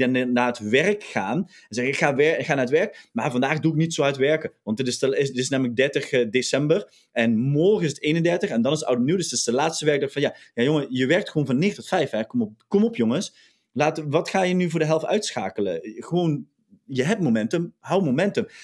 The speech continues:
En dat is wat er fout gaat, hè. We proberen dan, we, we werken ergens naartoe, we vallen terug en we moeten weer opnieuw een opstarten. Dat doen sales consultants heel vaak. Weet je, die,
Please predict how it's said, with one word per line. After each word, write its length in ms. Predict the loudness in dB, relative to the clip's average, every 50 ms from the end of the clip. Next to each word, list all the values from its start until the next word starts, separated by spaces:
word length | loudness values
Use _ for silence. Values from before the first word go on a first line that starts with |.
| -12 -4
En 120 | -4 2
dat 140 | 2 2 2
is 80 | 2 0
wat 140 | -2 -4 -4
er 60 | -4
fout 280 | 0 2 2 2 0
gaat, 260 | -2 -4 -4 -4 0 -2
hè. 100 | -2 0
We 160 | 0 -2 -2
proberen 360 | -4 -6 -2 0 0 0 0
dan, 220 | 0 0 0 -2 -6 -20 _ _
we, 180 | -4 -4 -2 -2
we 140 | 0 -2 2
werken 240 | 2 2 2 2 2
ergens 180 | 0 -2 0 -2
naartoe, 400 | -4 -2 0 0 0 0 -2 -6 _ -18 -6
we 140 | -4 -4 -2
vallen 300 | 0 0 0 0 0 -4
terug 220 | -2 -2 -2 -2
en 140 | -2 -2 -2
we 60 | 0 0
moeten 440 | 2 2 2 4 2 2 0 0 0
weer 140 | 0 0
opnieuw 240 | 0 0 0 2 2
een 80 | 2 0
opstarten. 460 | 0 -2 -2 -2 -2 -2 -2 -4 -10 -8 -6
Dat 120 | -4 0
doen 140 | 0 0 2
sales 500 | 2 0 0 2 2 0 0 -2 -4 -4
consultants 600 | -2 -4 -4 -2 0 -2 -2 -2 -4 -8 -6 -2
heel 160 | -4 -4 -2
vaak. 540 | -4 -8 -8 -8 -14 _ _ _ -20 -20 _ -4
Weet 140 | -2 0
je, 140 | 2 2 2
die, 280 | 2 0 -2 -2 -4